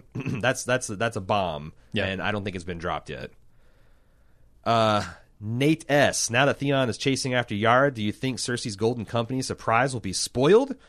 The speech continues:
Speaker 1: Well, Th-, with Theon chasing Yara, he's going to quickly figure out they're not heading to the Iron Islands, dot, dot, dot."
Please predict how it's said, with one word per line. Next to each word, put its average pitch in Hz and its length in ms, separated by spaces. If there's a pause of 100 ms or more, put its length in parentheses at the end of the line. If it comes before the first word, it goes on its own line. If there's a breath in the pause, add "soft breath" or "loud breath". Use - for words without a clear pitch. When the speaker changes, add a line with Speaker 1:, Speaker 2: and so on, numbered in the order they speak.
(440 soft breath)
Speaker 1:
Well, 90 120
Th-, - 200
with 107 200
Theon 127 340
chasing 120 380
Yara, 117 300
he's 104 160
going 113 140
to 98 60
quickly 139 300
figure 127 240
out 123 120
they're 107 100
not 107 200
heading 110 240
to 107 100
the 92 80
Iron 107 300
Islands, 90 560
dot, 101 320
dot, 98 320
dot." 98 380